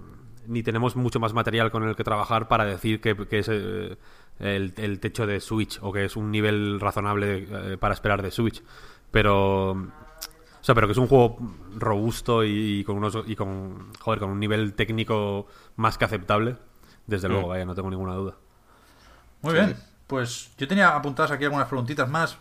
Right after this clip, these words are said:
Speaker 3: La del desgaste de las armas, de hecho, ya la habéis comentado. Me queda lo del, lo del doblaje, porque no sé si lo habéis podido probar. En principio no hay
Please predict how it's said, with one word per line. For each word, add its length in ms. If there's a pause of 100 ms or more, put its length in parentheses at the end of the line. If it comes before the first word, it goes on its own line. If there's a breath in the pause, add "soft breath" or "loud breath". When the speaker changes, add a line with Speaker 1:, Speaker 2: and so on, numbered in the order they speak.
(140)
Speaker 3:
La 360
del 320
desgaste 400
de 60
las 120
armas, 240
de 100
hecho, 160
ya 140
la 100
habéis 540
comentado. 600 (400 loud breath)
Me 160
queda 180
lo 140
del, 340
lo 160
del 160
doblaje, 420 (420)
porque 320
no 120
sé 120
si 80
lo 60
habéis 140
podido 200
probar. 340
En 100
principio 420
no 180
hay 360